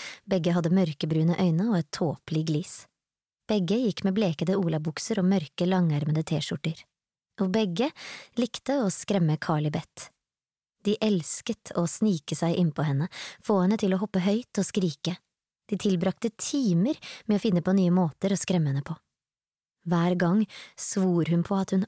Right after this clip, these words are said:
aldri, aldri skulle gå på en av de dumme narrestrekene deres igjen,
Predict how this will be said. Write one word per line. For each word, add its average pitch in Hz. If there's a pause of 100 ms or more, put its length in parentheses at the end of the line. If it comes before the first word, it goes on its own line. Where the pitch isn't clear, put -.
(100)
aldri, 208 (300)
aldri 202 (340)
skulle 202
gå 175
på 208
en 170
av 180
de 170
dumme 180
narrestrekene 156
deres 147
igjen, 156